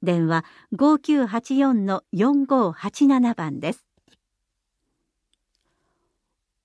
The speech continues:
交通事故などで怪我をしたときは届け出を。交通事故や傷害など第三者の行為によって受けた傷病の医療費は、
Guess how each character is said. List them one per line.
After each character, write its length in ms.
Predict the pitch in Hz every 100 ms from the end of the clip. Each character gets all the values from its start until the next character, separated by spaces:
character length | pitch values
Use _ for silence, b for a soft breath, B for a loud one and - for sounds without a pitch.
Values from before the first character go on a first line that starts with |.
| _ -
交 180 | - 302
通 220 | - 349
事 140 | 330 359
故 160 | 311
な 120 | 262 233
ど 160 | 208
で 160 | 196 196
怪 180 | 233 240
我 180 | 285 240
を 60 |
し 100 | 262
た 120 | 214
と 140 | 208 208
き 140 | 196
は 160 | 170 165
届 420 | 185 220 220 214
け 0 |
出 160 | 214 190
を。 160 | 175 _ _ _ _ _ _ _ _ _ _ _ _ 269
交 160 | 285
通 220 | 285 285 262
事 140 | 269
故 140 | 233
や 180 | 190 196
傷 280 | - 254 254
害 240 | 247 240
な 140 | 233 226
ど 200 | 196 196 B B -
第 300 | 262 349 302
三 260 | 302 302
者 160 | 285 226
の 160 | 202 226
行 240 | 233 220
為 60 | 180
に 180 | 175
よ 120 | 170 208
っ 20 |
て 280 | - 185 -
受 80 | 214
け 160 | 202 196
た 220 | 170 170
傷 280 | - 240 240
病 240 | 247 233
の 180 | 226 226
医 100 | 202
療 200 | 190 202
費 260 | 196 - 156
は、 160 | 160